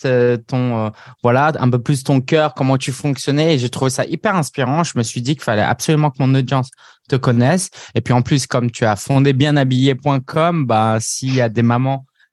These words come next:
euh, qui ont besoin de conseils, euh, euh, sur, euh, comment s'habiller, bah, c'est aussi, euh, le meilleur endroit, euh, où vous pouvez aller sur bien habillé point com.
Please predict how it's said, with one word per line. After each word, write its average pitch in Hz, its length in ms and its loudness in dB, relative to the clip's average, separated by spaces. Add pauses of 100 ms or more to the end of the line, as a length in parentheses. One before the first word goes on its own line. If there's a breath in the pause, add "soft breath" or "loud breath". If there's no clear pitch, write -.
euh, 113 160 2
qui - 140 -2
ont 131 100 4
besoin 127 260 4
de 123 80 2
conseils, 123 600 0
euh, 104 180 0 (380 loud breath)
euh, 101 160 2
sur, 107 320 0
euh, 101 80 2
comment 104 220 2
s'habiller, 107 580 0
bah, 92 420 -2
c'est - 320 0
aussi, 110 440 2
euh, 92 160 0 (120)
le 92 200 0
meilleur 104 260 2
endroit, 104 400 2 (500 loud breath)
euh, 95 300 -2 (180)
où 120 120 0
vous 120 120 0
pouvez 131 240 2
aller 131 240 2
sur 117 180 -2
bien 127 280 4
habillé 120 260 2
point 117 240 -2
com. 98 140 -2